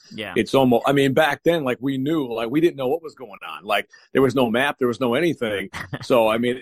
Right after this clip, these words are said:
Speaker 2: and wherever you did go, it could be specific to that venue because it was, yeah, they were just using kinda what they had. And I mean, I,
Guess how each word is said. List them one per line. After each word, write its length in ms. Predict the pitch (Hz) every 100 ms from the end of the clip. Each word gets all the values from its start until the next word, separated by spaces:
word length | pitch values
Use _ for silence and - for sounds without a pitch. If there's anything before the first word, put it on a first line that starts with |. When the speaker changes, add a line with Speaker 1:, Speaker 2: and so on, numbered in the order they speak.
| 139
Speaker 2:
and 180 | 135
wherever 400 | 143 156 156 151
you 200 | 147 139
did 320 | 127 143 185 147
go, 240 | 123 120
it 100 | 123
could 180 | - 160
be 120 | 131
specific 580 | - 117 110 - 127 127
to 100 | 123
that 220 | 120 123
venue 440 | 104 135 196 123 107
because 380 | 117 113 123 110
it 60 |
was, 220 | 113 113
yeah, 200 | 113 165
they 80 | 165
were 80 | 110
just 200 | 110 113
using 240 | 123 120
kinda 220 | 117 120 117
what 220 | 117 113
they 180 | 113 104
had. 260 | 139 160
And 80 | 117
I 40 |
mean, 180 | 101 95
I, 140 | 92